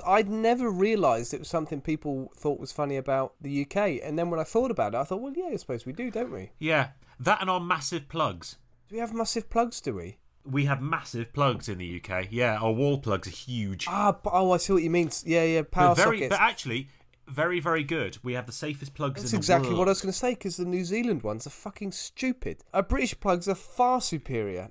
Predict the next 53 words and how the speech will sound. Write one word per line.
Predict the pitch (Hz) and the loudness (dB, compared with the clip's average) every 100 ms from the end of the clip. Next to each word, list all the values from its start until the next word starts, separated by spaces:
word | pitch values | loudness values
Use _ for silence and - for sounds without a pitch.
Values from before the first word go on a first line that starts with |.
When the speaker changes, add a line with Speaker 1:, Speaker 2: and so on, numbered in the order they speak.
| - | 0
Speaker 1:
And | 214 | 4
I | 240 | 4
think | 302 302 | 4 0
it's | 226 | -4
because, | - 175 165 127 - - | -4 -4 -2 -2 -4 -8
you | 165 | -6
know, | 123 98 120 - | -4 -6 -10 -14
the, | 175 | -14
the | 156 151 | -12 -10
British | 143 120 117 | -10 -8 -10
generally | - 139 143 117 | 0 2 4 0
are | 98 | -4
far | - 98 | -4 -4
superior. | - 104 110 113 - - - | -6 -8 -6 -8 -10 -20 -20
But | 214 214 202 | -12 -2 2
yeah, | 220 196 | 4 2
these | 262 - | 0 -2
colonials, | - 160 180 147 90 95 - - | 2 6 6 4 0 -4 -10 -4
they | 190 | 0
have | 214 214 175 | 2 2 2
very | 220 254 - | 4 6 6
strange | 185 139 123 190 | 4 4 2 2
Speaker 2:
<laughs> | |
Speaker 1:
ways | 131 117 - | 2 0 -2
of, | 123 - - | -6 -8 -8
very | - 202 214 | 2 4 2
strange | - 131 113 | 0 -4 -4
systems. | - 117 - 101 156 | -6 -10 -8 -10 -4
Speaker 2:
We | 160 | -2
sent | 143 190 151 | 0 0 2
out | 160 139 | 2 2
our | 143 | 0
second-rate | 139 - 175 143 151 127 120 - | 0 -2 -2 -2 -2 0 0 -2
two-prong | - 143 135 131 120 | 0 0 2 0 0
plugs | 113 123 95 - | -2 -2 -2 -8
to | 95 | -8
the | |
rest | 98 101 - | -6 -6 -6
of | |
the | 104 | -4
world | 107 104 92 | 0 0 0
whilst | 98 - | -4 -4
we | |
kept | 104 185 | -6 -2
Speaker 1:
Well, | 247 | 0
Speaker 2:
the | 120 | 0
good | - | 0
shit | 208 208 | 0 2
Speaker 1:
the | 262 | 4
Speaker 2:
at | 302 | 4
home. | |
Speaker 1:
two-prong | 104 233 190 | 6 4 4
ones | 160 139 135 - | 2 2 0 -6